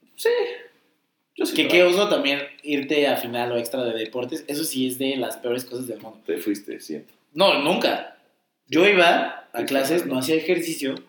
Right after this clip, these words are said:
Speaker 2: pero estaba ahí en todas.
Speaker 1: Ah, ya con eso.
Speaker 2: Es, o sea, es, es, o sea,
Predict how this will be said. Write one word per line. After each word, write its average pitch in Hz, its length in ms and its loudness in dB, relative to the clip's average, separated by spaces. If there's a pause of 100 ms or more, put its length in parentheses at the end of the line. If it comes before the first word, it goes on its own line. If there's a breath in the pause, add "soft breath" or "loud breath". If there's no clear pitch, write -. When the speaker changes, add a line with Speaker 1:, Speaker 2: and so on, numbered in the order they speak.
(180)
Speaker 2:
pero 120 180 -6
estaba 113 280 -4
ahí 117 100 -2
en 117 80 -6
todas. 175 380 -6 (240)
Speaker 1:
Ah, - 140 -14 (220)
ya 95 180 0
con 95 160 -2
eso. 143 220 2
Speaker 2:
Es, 156 160 -2
o 165 80 -2
sea, 180 140 8
es, 180 120 4
es, 202 440 2
o 151 60 -2
sea, 147 380 2